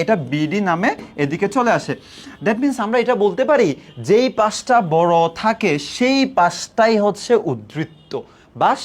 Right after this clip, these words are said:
সেই জেটটাই হচ্ছে তোমার উদ্ধৃত প্রকাশ করে। যেমন নগদান হিসাব ডেবিট পাশ বড়, that means এটা ডেবিট উদ্ধৃত প্রকাশ করবে এই ব্যালেন্সটা, ক্লিয়ার? ঠিক সেমভাবে এটা মূলধনের জন্য হতে পারে, সেটা যদি মূলধনের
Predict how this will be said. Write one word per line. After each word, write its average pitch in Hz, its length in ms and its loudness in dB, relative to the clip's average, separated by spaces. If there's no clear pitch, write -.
সেই 226 200 4
জেটটাই 220 580 2
হচ্ছে 214 240 -4
তোমার 165 220 -2
উদ্ধৃত 123 240 -10
প্রকাশ 254 280 -4
করে। 175 120 -4
যেমন 233 220 2
নগদান 214 360 2
হিসাব 180 200 0
ডেবিট 170 260 -2
পাশ 233 120 2
বড়, 160 120 2
that 180 160 0
means 180 140 -2
এটা 151 180 -4
ডেবিট 135 240 -2
উদ্ধৃত 135 240 -10
প্রকাশ 190 280 -6
করবে 110 200 -4
এই 156 200 0
ব্যালেন্সটা, 131 560 -2
ক্লিয়ার? 226 260 2
ঠিক 262 120 -2
সেমভাবে 262 400 2
এটা 247 140 2
মূলধনের 233 420 4
জন্য 254 140 2
হতে 240 140 2
পারে, 185 220 2
সেটা 226 340 -4
যদি 233 120 0
মূলধনের 202 380 2